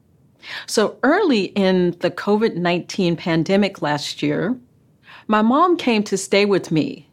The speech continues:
which led to a change in her usual dietary intake, away from meals provided to the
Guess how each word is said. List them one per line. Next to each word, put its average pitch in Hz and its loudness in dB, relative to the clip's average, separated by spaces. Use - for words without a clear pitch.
which 269 0
led 175 2
to 214 -2
a 226 2
change 170 -2
in 196 0
her 190 -2
usual 185 0
dietary 269 0
intake, 143 -2
away 170 2
from 233 0
meals 220 0
provided 185 -2
to - -6
the 160 -2